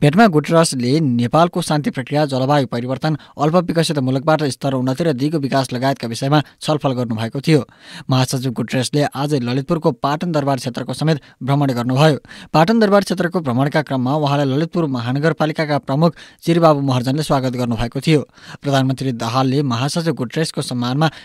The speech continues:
सांस्कृतिक कार्यक्रम सहितको रात्रिभोजको आयोजना गर्नुभएको छ। नेपाल भ्रमणका क्रममा उहाँले पोखरा, सोलुखुम्बु स्थित सगरमाथाको बेस क्याम्प, अन्नपूर्ण बेस क्याम्प, लुम्बिनी लगायतका स्थानको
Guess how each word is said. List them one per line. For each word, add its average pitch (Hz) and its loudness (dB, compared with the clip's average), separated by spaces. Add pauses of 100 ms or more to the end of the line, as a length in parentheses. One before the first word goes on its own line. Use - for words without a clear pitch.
सांस्कृतिक 156 -2
कार्यक्रम 139 0
सहितको 131 -4
रात्रिभोजको 131 -2
आयोजना 120 -2
गर्नुभएको 113 -6
छ। 143 0 (460)
नेपाल 131 2 (100)
भ्रमणका 131 -2
क्रममा 123 -4
उहाँले 127 0
पोखरा, 131 -4
सोलुखुम्बु 139 -2
स्थित 135 -4
सगरमाथाको 127 -4
बेस 117 -4
क्याम्प, 156 -2 (240)
अन्नपूर्ण 147 0
बेस 117 -6
क्याम्प, 139 -4
लुम्बिनी 147 -2 (120)
लगायतका 127 -4
स्थानको 131 -2